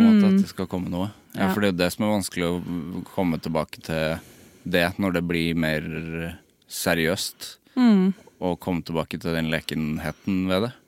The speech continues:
Speaker 2: Ja, og det har jeg også merket med nettbutikken min, for eksempel, at, eh, den startet jo etter angrepet i Oslo i fjor sommer.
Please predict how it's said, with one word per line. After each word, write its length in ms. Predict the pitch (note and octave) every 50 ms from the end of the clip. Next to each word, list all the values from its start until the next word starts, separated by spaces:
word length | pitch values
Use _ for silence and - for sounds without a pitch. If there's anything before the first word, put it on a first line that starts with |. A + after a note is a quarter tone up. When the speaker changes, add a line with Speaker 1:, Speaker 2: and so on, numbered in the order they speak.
| _ _
Speaker 2:
Ja, 160 | - G#3+ G#3+ A3
og 480 | - - _ _ _ _ _ _ - _
det 100 | A3 A#3+
har 80 | B3 A3
jeg 80 | G3 G3
også 100 | G#3+ G#3
merket 280 | G3+ F#3 F#3 - E3+
med 100 | F3 F3+
nettbutikken 560 | F#3 F#3 - - - - F3 F3 - - E3+
min, 260 | E3 E3 E3 E3 E3 E3+
for 100 | - E3
eksempel, 400 | E3+ - - D#3+ D#3+ - - F3 F3+ F3
at, 180 | - - -
eh, 400 | F3+ F3 F3 E3+ E3+ E3+ E3+ F3 - - _ _ _ _ _ _ _ _ _ _ _ - - - - - _ _ _ _ _ -
den 160 | G#3 G#3+ G#3+
startet 640 | - - - G#3+ G3 F3+ F3 E3 - - F3 E3+ E3+
jo 140 | F#3+ G#3 G3 - - - - - - _ _ - -
etter 220 | G#3 G3+ - - G3
angrepet 680 | F#3 F3+ F3 F3 E3+ E3+ - _ - F3 F3 F3 F3 F3+
i 20 |
Oslo 300 | F3+ F3 - - F3+ F#3 G3+
i 120 | G3+ F#3+
fjor 180 | F3+ F3+ F3 F3+
sommer. 340 | F3 F#3+ F3+ E3+ F3 G3 A3+